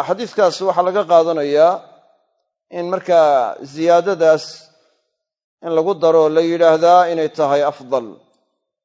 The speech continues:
ayaa laga qaadanaya. Waxaa kaloo laga qaadanayaa acmaasha wanaagsan ee xasanaadka ah, malaggii xasanaadka inuu qoro loo diray,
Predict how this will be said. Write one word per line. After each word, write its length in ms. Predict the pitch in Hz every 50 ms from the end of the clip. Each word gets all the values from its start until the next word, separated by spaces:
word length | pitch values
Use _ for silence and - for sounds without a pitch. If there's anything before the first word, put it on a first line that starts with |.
| _ _ _ _ _ _
ayaa 180 | 190 180 160 151
laga 180 | 151 139 147 135
qaadanaya. 400 | 117 117 107 98 82 64 - _ _ _ _ _ _ _ _ _ _ _ _ _ _ _ _ _ _ _ _ _ _ -
Waxaa 220 | 208 202 185 175 -
kaloo 180 | 202 214 214
laga 220 | 202 202 196 214 202
qaadanayaa 680 | 175 185 185 180 190 185 175 156 151 135 123 95 80 62 - - -
acmaasha 520 | 170 170 160 165 180 196 214 - - 185 175
wanaagsan 520 | 160 160 156 151 151 151 - - 185 170
ee 100 | 151 143
xasanaadka 680 | 131 - 151 - - 165 160 175 165 143 - - - 139 117 110
ah, 180 | 120 127 131 127 - _ _ _ _ _ _ _ _ _ _ _ _ _ _ _ _ _ _ _ _ _ _ _ _ _ _ 135
malaggii 420 | 170 196 190 180 165 151 165 170
xasanaadka 680 | 147 - 151 - - 180 175 185 175 160 - _ - 160
inuu 240 | 135 185 175 156 143
qoro 300 | - - 147 151 165 170 165 147 151
loo 180 | 151 156 170 175 - -
diray, 340 | 131 135 127 127 131 135